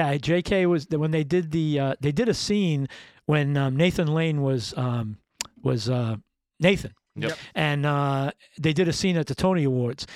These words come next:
Speaker 1: and they did Sit Down, You're Rockin' the Boat.
Speaker 2: Yes.
Speaker 1: And, um, J K Simmons was front and center,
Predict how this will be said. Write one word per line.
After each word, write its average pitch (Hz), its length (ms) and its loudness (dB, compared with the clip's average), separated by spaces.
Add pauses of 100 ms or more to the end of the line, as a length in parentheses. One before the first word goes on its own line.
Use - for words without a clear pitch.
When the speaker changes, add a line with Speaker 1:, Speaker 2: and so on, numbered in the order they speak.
(180)
Speaker 1:
and 143 160 0
they 147 100 2
did 143 220 0
Sit - 180 -2
Down, 151 180 2
You're 147 100 0
Rockin' 139 280 -2
the 123 60 0
Boat. 160 380 2
Speaker 2:
Yes. - 340 -4
Speaker 1:
And, 151 380 0
um, 139 360 0 (260)
J 185 160 4
K 175 200 0
Simmons 165 440 -2
was 131 160 0
front - 240 0
and 143 100 -2
center, 143 420 0